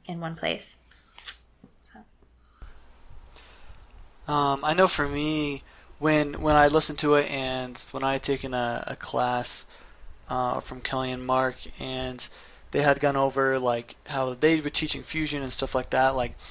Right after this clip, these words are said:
Speaker 2: and when they played a song that was, like, lyrical, like, you can definitely hear that, like, you can do a lot more of, like, contemporary moves that you can do with your partner with something like this. Like, you were talking about, like, traveling more and doing that.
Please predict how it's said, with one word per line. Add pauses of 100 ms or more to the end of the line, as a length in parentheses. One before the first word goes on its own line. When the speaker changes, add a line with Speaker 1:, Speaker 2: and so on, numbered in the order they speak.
(580)
Speaker 2:
and
when
they
played
a
song
that
was,
like,
lyrical,
like,
you
can
definitely
hear
that,
like, (280)
you
can
do
a
lot
more
of,
like,
contemporary
moves
that
you
can
do
with
your
partner
with
something
like
this.
Like,
you
were
talking
about,
like,
traveling
more
and
doing
that.